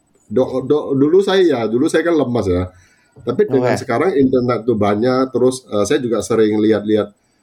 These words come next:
Speaker 1: eh, podcastnya dari teman-teman juga di Instagram, dari internet
Speaker 2: Hmm.
Speaker 1: saya lihat. Nah, sekarang saya konsumsinya apa? Oh, yang penting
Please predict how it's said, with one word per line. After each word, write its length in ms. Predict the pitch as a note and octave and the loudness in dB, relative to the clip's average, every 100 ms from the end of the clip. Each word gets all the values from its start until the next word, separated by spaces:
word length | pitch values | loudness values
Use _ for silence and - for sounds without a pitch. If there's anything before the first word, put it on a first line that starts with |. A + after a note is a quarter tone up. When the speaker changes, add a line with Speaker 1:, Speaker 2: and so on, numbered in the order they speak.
| _ _ | _ _
Speaker 1:
eh, 480 | G#2 G#2 G2+ G2+ G2 - _ _ | -2 0 2 2 0 -4 _ _
podcastnya 680 | - D3 - G#2+ G#2 G#2+ G2+ | -6 -4 -4 -6 -4 -2 0
dari 360 | G2+ G2+ G#2 | 0 0 0
teman-teman 560 | G#2 G2+ G2+ G2 F#2+ G2 | 0 0 -2 -2 -2 -2
juga 200 | G2 A#2+ | -2 -4
di 140 | G#2 G2 | -2 -4
Instagram, 880 | F#2+ F#2+ F2+ G2 G2+ G#2 G#2 A2 | -4 -4 -4 -2 -2 -2 -2 -6
dari 300 | - F#2 F#2+ | -6 -2 0
internet 400 | F#2+ F#2 C3+ A#2 | -2 -2 -4 -6
Speaker 2:
Hmm. 40 | G#2+ | -4
Speaker 1:
saya 100 | G#2+ | -2
lihat. 180 | C#3 - _ _ _ _ | -2 -2 _ _ _ _
Nah, 120 | G#2 F#2+ | -4 -4
sekarang 340 | - G#2 D3+ | -2 -2 -2
saya 160 | D#3+ E3 | -2 -4
konsumsinya 540 | A2+ G#2+ G#2 A#2 D#3+ | -4 -4 -4 -4 -4
apa? 160 | - B2 | -4 -2
Oh, 120 | G2+ | 0
yang 160 | F#2 F2+ | 0 -2
penting 400 | G2 B2 F#3 | -4 0 0